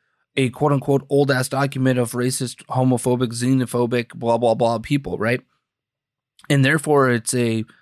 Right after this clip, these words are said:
it's a null and void document to them, right? To the right, it is wholly sacred.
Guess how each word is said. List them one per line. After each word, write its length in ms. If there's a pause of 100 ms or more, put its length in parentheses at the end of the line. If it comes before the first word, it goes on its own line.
(240)
it's 220
a 400 (160)
null 300
and 100
void 300
document 500
to 100
them, 280
right? 240 (2250)
To 140
the 120
right, 480 (680)
it 140
is 160
wholly 280
sacred. 520